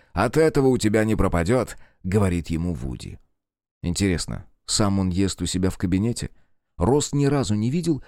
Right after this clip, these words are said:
чтобы он перекусывал в комнате для персонала или хотя бы подходил к кофеварке, которая одаривает Росса целым потоком кофе,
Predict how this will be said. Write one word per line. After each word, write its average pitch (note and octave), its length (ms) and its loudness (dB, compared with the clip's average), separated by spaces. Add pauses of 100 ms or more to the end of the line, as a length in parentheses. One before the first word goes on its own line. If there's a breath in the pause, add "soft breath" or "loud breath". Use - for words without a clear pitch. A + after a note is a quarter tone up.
(100)
чтобы A#2+ 280 0
он A#2 140 2
перекусывал A2+ 580 2
в - 120 -10
комнате A2 460 0
для F#2 140 0
персонала F#2 680 -4 (200 soft breath)
или C#3+ 160 4
хотя C3 240 0
бы A2+ 100 4
подходил G#2+ 460 0
к - 60 -10
кофеварке, F2 640 0
которая D2+ 420 -4
одаривает E2+ 480 -2
Росса E2+ 320 -2
целым B2 480 0
потоком F#2+ 560 -2
кофе, C#2+ 480 -4